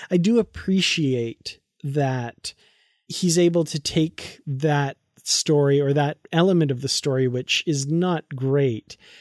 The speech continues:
and do something interesting with it and kind of explain a little, a little bit that makes it feel a little better about what we see on screen.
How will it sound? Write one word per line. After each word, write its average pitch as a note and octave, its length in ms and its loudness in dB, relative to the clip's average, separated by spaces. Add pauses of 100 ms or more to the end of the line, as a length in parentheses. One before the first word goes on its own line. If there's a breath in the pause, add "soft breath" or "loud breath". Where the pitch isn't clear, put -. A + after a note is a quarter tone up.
(320 loud breath)
and F3 180 4
do F#3 120 2
something F3+ 440 2
interesting D#3+ 640 0
with B2 200 -4
it C3 200 -4
and D3+ 140 0
kind D3 240 0
of C3+ 80 -2
explain C#3+ 600 -2
a C#3 60 0
little, C3 380 -4
a D3+ 80 4
little D3 260 4
bit C3+ 200 -2
that D3 140 -2
makes D3+ 240 0
it - 100 -8
feel D3 320 2
a - 20 2
little D3+ 340 4
better B2+ 480 -2 (120)
about C3 280 0
what C#3 160 -2
we C3 120 -2
see B2+ 280 -2
on A#2 160 -6
screen. - 420 -10